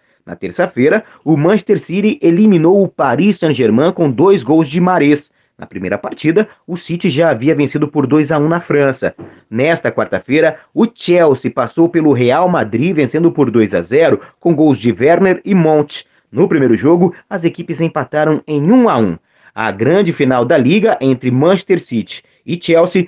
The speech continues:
será no dia vinte e nove de maio, no Estádio Olímpico Atatürk,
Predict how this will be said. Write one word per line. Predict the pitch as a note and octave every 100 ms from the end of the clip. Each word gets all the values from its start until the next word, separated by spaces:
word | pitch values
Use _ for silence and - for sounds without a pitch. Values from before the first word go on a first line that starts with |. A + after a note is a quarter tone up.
| _
será | - F#3+ E3+
no | F3+ C3
dia | B2+ A2
vinte | B2+ A3+ -
e | E3
nove | B2+ G#2+
de | G2+
maio, | G2 D3 E3+ E3+ -
no | D#3+
Estádio | D#3+ F#3+ F#3+ F#3+
Olímpico | E3 F#3+ F3+ F#3+ -
Atatürk, | F3 F3 F3 G#3+ A3+ -